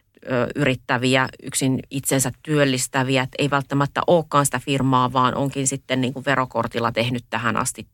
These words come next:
töitä ja osa on taas tehnyt niinku kevyt yrittäjänä. Tää on hirveän pirstaloitunut ollut tää kenttä, mikä hy-, huomattiin vasta siinä vaiheessa, kun korona iski,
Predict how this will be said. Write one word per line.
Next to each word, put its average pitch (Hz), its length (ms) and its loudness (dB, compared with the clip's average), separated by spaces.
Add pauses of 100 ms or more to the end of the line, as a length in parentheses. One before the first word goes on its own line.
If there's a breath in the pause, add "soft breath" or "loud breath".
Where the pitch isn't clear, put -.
töitä 110 420 0
ja 110 160 0 (100)
osa 139 200 0
on 131 120 0
taas 123 200 2
tehnyt 113 300 -4 (160)
niinku - 300 -8 (280 loud breath)
kevyt 127 300 0
yrittäjänä. 123 720 0 (380 loud breath)
Tää 156 120 4
on 156 60 2
hirveän 160 400 2
pirstaloitunut 120 800 -2
ollut 147 320 0
tää 113 140 0
kenttä, 131 320 -2
mikä 147 200 0
hy-, 160 180 -2
huomattiin 160 480 0
vasta 185 220 -2
siinä 156 260 0
vaiheessa, 123 420 0
kun 123 160 -8
korona 127 320 0
iski, - 460 -4